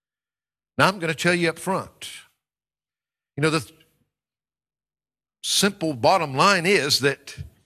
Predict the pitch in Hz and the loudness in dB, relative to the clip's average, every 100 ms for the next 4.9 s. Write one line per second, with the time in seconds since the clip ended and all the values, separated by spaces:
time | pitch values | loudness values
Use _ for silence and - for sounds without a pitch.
0 | _ _ _ _ _ - 160 214 196 147 | _ _ _ _ _ -2 0 2 0 -2
1 | 123 185 190 135 143 143 160 - - - | 2 2 2 -2 0 0 0 -2 -4 -4
2 | - - _ _ _ _ _ _ _ _ | -8 -16 _ _ _ _ _ _ _ _
3 | - 160 151 202 - 147 175 190 175 - | 2 4 6 4 4 0 2 2 0 -2
4 | 185 - 196 160 117 101 113 85 69 | 2 4 2 2 -4 -6 -6 -8 -18